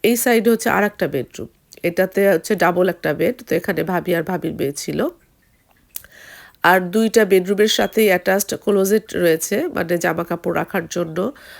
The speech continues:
আহ, ব্যবস্থা রয়েছে। ড্রেসিং টেবিল ছিল না, সামনেই একটা মিরর ছিল এই আর কি। আর এই যে ছোট্ট একটা কিচেন, খুবই সুন্দর অর্গানাইজড করে সাজানো গোছানো, যেরকম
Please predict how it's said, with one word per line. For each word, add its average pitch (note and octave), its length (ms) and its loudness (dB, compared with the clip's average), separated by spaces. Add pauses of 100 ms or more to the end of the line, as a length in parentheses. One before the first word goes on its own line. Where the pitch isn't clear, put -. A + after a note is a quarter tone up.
(140)
আহ, D#3+ 240 -2
ব্যবস্থা D#3 580 -2
রয়েছে। B3 640 -2
ড্রেসিং G#3+ 300 -2
টেবিল B3 280 0
ছিল G#3 280 -2
না, F#3 140 -2
সামনেই G3+ 540 0
একটা F3 440 -2 (200)
মিরর E3 360 -2
ছিল C#3+ 240 -6
এই C#3 240 -4
আর D3 80 -8 (100)
কি। C#4 160 -6 (400)
আর F#3 120 0
এই F3+ 60 2
যে F#3 100 -2
ছোট্ট - 420 -2
একটা A#3+ 280 2
কিচেন, G#3 440 -2 (420)
খুবই B3 220 -2
সুন্দর G#3+ 500 0
অর্গানাইজড F#3 560 0
করে F3+ 340 0
সাজানো F3 400 -2
গোছানো, F3 520 -4 (400)
যেরকম F#3+ 420 0